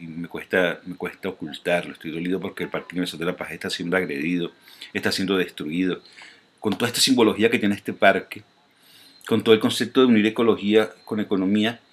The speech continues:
hay quienes en Caricuao no quieren unir ecología con economía, hay quienes en Caricuao están destruyendo quebradas, destruyendo bosques, atentando contra este parque.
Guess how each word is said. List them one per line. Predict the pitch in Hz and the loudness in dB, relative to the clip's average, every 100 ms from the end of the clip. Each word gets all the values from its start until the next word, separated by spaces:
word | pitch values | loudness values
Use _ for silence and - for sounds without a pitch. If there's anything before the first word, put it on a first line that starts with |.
| _ _ _ - | _ _ _ 0
hay | 113 | 2
quienes | 110 113 113 | 2 2 2
en | 120 | 2
Caricuao | 104 104 98 | 2 4 0
no | 104 | 0
quieren | 107 107 | 2 2
unir | 104 90 | 4 2
ecología | 92 101 95 92 92 | 2 0 0 0 0
con | 95 | 0
economía, | - 90 85 92 95 101 | -2 -4 -2 0 0 -2
hay | 87 | -6
quienes | - 95 101 | -6 -6 -4
en | 101 | -2
Caricuao | 95 80 78 | -4 -2 -6
están | 82 - 92 | -6 -6 -6
destruyendo | - 92 87 85 - | -6 -6 -4 -4 -2
quebradas, | 95 87 85 90 | -2 2 2 2
destruyendo | 95 - 92 85 87 | 0 -6 -6 -4 -2
bosques, | 92 95 - 90 | -2 -4 -8 -6
atentando | 113 98 92 92 | -4 -2 -2 -2
contra | 90 101 85 | 0 -2 -2
este | 85 - | -4 -6
parque. | 92 90 90 - 95 | -4 -4 -4 -10 -18